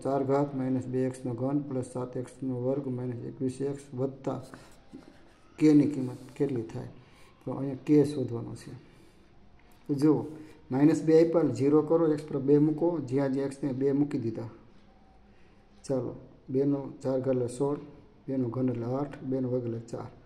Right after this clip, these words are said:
સોળ તેરી અડતાલીસ, આઠ દુ સોળ, સાત ચોક અઠ્યાવીસ, માઇનસ બેતાલીસ, એકવીસ દુ બેતાલીસ. બરાબર? Plus કે આમાં બધામાં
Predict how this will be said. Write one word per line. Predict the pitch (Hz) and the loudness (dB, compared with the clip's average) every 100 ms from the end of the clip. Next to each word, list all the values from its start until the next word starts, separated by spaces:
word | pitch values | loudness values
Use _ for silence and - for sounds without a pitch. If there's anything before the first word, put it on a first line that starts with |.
| - - - - | -20 -20 -20 0
સોળ | 151 143 143 | 4 4 4
તેરી | 135 123 | 2 2
અડતાલીસ, | 131 - 143 139 143 - | 0 0 -2 0 -4 -6
આઠ | 127 127 120 | -6 -6 -6
દુ | 120 | -8
સોળ, | 117 - 143 143 143 - | -6 -2 0 0 -6 -10
સાત | 135 127 - | -10 -10 -10
ચોક | 117 | -8
અઠ્યાવીસ, | 131 131 143 135 139 | -6 -4 -2 -2 -4
માઇનસ | 127 127 127 117 | -4 -4 -4 -4
બેતાલીસ, | 131 131 127 113 120 | -6 -4 -6 -6 -8
એકવીસ | 123 123 | -6 -8
દુ | 120 | -4
બેતાલીસ. | 123 131 120 110 - - - - - - - | -4 -4 -4 -10 -10 -18 -20 -20 -20 -20 -8
બરાબર? | 156 190 - | -4 -4 -6
Plus | 139 123 - | -6 -6 -6
કે | - - - - - - - | -8 -8 -14 -20 -20 -20 -18
આમાં | - 135 139 151 | -8 -6 -4 -4
બધામાં | 131 127 139 139 147 | -4 -2 -2 -4 -8